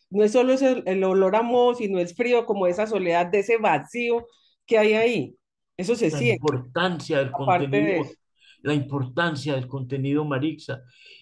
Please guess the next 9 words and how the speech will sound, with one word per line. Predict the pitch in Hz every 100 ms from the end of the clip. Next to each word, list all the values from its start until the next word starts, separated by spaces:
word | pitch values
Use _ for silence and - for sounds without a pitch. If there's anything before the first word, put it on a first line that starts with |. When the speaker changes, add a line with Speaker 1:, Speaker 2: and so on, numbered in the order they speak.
| _
Speaker 2:
Créeme | - 165 185 196 180 - - -
que | - 156 151 - _ _ _
cuántas | 170 190 190 220 170
veces, | 214 151 127 - -
y | 139
vuelvo | 143 165 175 220
con | 202 165
los | 156
ejemplos, | 156 147 143 185 -